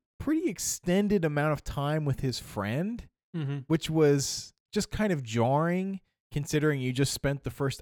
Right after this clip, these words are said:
Speaker 1: hour and twenty minutes with this one guy, right? And then all of a sudden, you're, like, fifteen minutes deep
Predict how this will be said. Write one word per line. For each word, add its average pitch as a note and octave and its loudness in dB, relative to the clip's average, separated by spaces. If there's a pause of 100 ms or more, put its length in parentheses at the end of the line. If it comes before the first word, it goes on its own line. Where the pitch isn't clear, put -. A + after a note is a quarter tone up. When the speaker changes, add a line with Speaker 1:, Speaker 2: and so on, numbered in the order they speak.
Speaker 1:
hour B2 0
and A#2+ -4
twenty B2+ 0
minutes A#2+ -2
with A#2+ -6
this A2+ -2
one G#2+ -2
guy, A#2 0
right? C#3 0
And A#2+ -4
then A#2+ -4
all A2 -2
of A#2+ -4
a A#2 -2
sudden, C3 -2
you're, A2 -2
like, G2+ -4
fifteen - -6
minutes A#2 -6
deep A#2+ -4